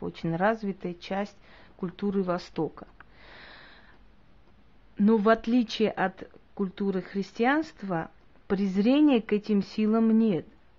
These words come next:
Есть почтение, есть страх –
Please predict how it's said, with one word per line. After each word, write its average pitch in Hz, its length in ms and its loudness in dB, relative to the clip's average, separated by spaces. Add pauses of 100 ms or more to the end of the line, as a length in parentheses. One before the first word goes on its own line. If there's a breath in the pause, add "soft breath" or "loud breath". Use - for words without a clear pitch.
(140)
Есть 185 360 -4
почтение, 190 960 -2
есть 175 280 -4
страх – 208 600 -4